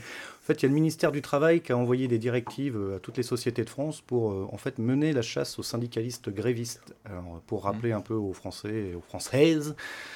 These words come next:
Speaker 1: les gens qui ont des mandats, euh, syndicaux dans les sociétés, ils, on appelle ça des emplois protégés. En fait, ils sont pas licenciables, euh, pour éviter justement les, les pressions, euh, des patrons, du patron et tout ça. On peut pas les licencier, euh, facilement, en fait,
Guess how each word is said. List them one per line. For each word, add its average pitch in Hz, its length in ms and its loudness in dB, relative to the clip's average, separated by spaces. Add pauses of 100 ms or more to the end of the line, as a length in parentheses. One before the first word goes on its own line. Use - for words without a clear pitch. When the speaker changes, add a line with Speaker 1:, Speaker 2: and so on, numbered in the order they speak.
(460)
Speaker 1:
les 110 180 0
gens 143 240 2
qui 147 100 -6
ont 120 40 2
des 113 100 2
mandats, 113 400 4
euh, 101 140 -2
syndicaux 113 480 -2
dans 104 80 -2
les 95 60 -4
sociétés, - 460 -4
ils, 101 360 -4
on 101 100 -6
appelle 98 200 -6
ça 139 100 -4
des 110 160 0
emplois 117 240 0
protégés. 120 400 0
En 98 40 -4
fait, - 200 -12
ils - 40 -18
sont - 140 -10
pas 117 140 -2
licenciables, 107 640 -4
euh, 90 140 -4 (720)
pour - 140 -10
éviter 95 280 -2
justement 101 380 -4
les, 92 220 -4
les 92 120 -8
pressions, 110 640 -4
euh, 95 40 -6
des 92 100 -4
patrons, - 340 -8
du 101 140 -8
patron 104 340 -2
et 95 40 -6
tout - 100 -10
ça. 131 340 4
On 107 100 0
peut 98 120 -4
pas - 140 0
les 117 80 0
licencier, 110 580 0
euh, 101 120 -2
facilement, 107 460 -4
en 98 60 -6
fait, 92 180 -14